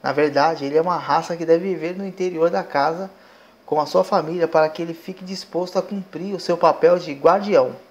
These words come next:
Ele tende a babar e não é necessário cuidar de sua pelagem.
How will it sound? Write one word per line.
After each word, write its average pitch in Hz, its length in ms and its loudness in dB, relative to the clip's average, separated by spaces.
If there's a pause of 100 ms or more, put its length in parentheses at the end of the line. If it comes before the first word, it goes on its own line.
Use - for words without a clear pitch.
(500)
Ele 247 200 6
tende 208 380 0
a 180 60 6
babar 170 480 2 (420)
e 180 100 -10
não 214 240 -4
é 180 100 0
necessário 175 560 0
cuidar 156 320 2
de 147 120 -2
sua 165 220 2
pelagem. 127 460 0